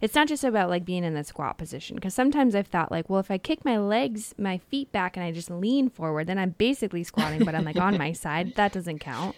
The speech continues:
Speaker 2: Yeah, so you can have your knees elevated above your hips and then s-, externally rotate, which means your knees are wider than your
Speaker 1: Okay.
Speaker 2: hips. Um,
Speaker 1: Like
Speaker 2: which
Speaker 1: you're giving
Speaker 2: is
Speaker 1: birth.
Speaker 2: Yeah. Mm-hmm.
Speaker 1: Yeah.
Speaker 2: And then either lean forward or lean back, see what feels comfortable,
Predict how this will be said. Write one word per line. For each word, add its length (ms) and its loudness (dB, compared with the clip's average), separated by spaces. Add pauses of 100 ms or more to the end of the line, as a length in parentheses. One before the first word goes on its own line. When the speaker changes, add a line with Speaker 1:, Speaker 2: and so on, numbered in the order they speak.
(120)
Speaker 2:
Yeah, 300 10
so 280 10
you 220 2
can 140 4
have 460 8
your 120 8
knees 440 2
elevated 520 6
above 300 8
your 120 4
hips 420 2
and 140 6
then 200 2
s-, 180 -12 (140)
externally 540 4
rotate, 440 2
which 200 -2
means 400 -2
your 300 0
knees 480 0
are 140 2
wider 600 0 (140)
than 160 0
your 120 4
Speaker 1:
Okay. 120 2
Speaker 2:
hips. 300 0 (580)
Um, 500 2
Speaker 1:
Like 100 4
Speaker 2:
which 140 6
Speaker 1:
you're 100 4
giving 140 6
Speaker 2:
is 60 6
Speaker 1:
birth. 400 -6 (960)
Speaker 2:
Yeah. 180 6 (360)
Mm-hmm. 180 6
Speaker 1:
Yeah. 180 -4 (340)
Speaker 2:
And 140 8
then 300 4
either 240 6
lean 160 2
forward 400 0
or 100 4
lean 200 2
back, 320 4
see 140 0
what 140 2
feels 240 -2
comfortable, 600 0